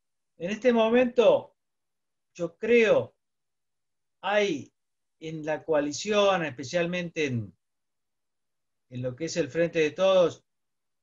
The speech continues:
toda la, la parte de la Cámpora, de la, de Cristina,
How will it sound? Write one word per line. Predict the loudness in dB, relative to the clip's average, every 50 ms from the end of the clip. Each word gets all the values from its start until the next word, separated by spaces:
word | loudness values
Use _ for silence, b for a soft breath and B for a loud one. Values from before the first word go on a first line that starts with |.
| _ _ -4
toda | -2 0 2 4
la, | 4 4 2 2 2
la | 0 -2 -2 -2
parte | -2 -2 -2 2 2
de | 2 2
la | 2 0 0
Cámpora, | 2 2 4 4 4 4 2 0 -4 -6 -4 -2 -2 -2
de | -2 -2
la, | -2 -4
de | -6 -6 -10 _ _ _ _ _ _ _ _ _ _ -14 -14 -14
Cristina, | -12 -12 -14 -16 -16 _ -12 -8 -6 -6 -6 -2 -2 0 0 0 -2 -6 -10